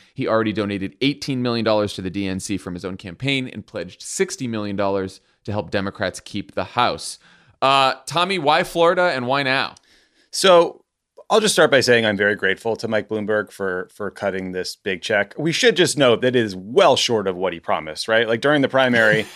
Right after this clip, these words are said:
Speaker 2: <laughs> Bloomberg's team said he would keep all of his campaign organizers on staff through November. They would run this massive super pac. There was a suggestion that it would be, like, a billion dollars,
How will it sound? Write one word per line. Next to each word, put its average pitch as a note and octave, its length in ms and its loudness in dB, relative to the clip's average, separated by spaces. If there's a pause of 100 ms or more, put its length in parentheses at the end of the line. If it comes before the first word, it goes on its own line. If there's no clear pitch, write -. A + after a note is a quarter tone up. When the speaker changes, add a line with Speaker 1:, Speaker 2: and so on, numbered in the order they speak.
(120)
Speaker 2:
<laughs> - 220 -20
Bloomberg's B2+ 400 0
team A2 240 -2
said A2 240 0
he A2 100 -4
would G2+ 140 -6
keep A2 200 -6
all A#2 220 4
of A2+ 60 -2
his A2+ 100 -2
campaign A2 400 -4
organizers G2 540 -4
on F2+ 100 -8
staff G#2 340 -2
through G2+ 120 -10
November. G#2+ 480 0
They G2 100 0
would F#2 140 -4
run G2 160 -2
this F2 180 -8
massive F#2+ 380 -4
super - 260 -6
pac. G#2 320 0
There G#2 140 -2
was F2 160 -10
a F2+ 40 -12
suggestion F#2+ 520 -6
that F2+ 100 -6
it F2+ 40 -6
would F2 100 -10
be, G2 100 -8
like, F2 160 -6
a F2+ 60 -12
billion F#2 280 -4
dollars, A2+ 480 4